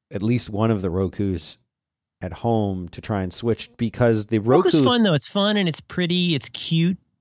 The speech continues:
Speaker 2: Like, I, I like, I like the Roku. It's a little bit old school. It's a little bit boxy.
Speaker 1: Oh,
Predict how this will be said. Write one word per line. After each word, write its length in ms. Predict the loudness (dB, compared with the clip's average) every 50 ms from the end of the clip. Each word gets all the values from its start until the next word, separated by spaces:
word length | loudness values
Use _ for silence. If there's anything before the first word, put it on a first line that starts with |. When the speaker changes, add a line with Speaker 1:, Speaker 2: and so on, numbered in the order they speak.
| _ _ _
Speaker 2:
Like, 200 | -2 -2 -2 0
I, 100 | -2 -2
I 160 | -2 -2 -2
like, 260 | -2 -2 -4 -4 -4 -4
I 60 | -4
like 220 | -4 -4 -4 -2
the 80 | -2 0
Roku. 320 | 0 0 0 0 -2 -2
It's 100 | 0 0
a 60 | 0
little 180 | 0 0 0 0
bit 220 | 0 0 -2 0 0
old 240 | -2 -2 -2 -2 -4
school. 420 | -6 -6 -2 -2 0 0 0 -2
It's 120 | -2 -2
a 20 | 0
little 160 | 2 2 2
bit 200 | 0 0 -2 -2
boxy. 420 | -2 -2 -2 -2 -4 -4 -2 0 2
Speaker 1:
Oh, 180 | 2 2 2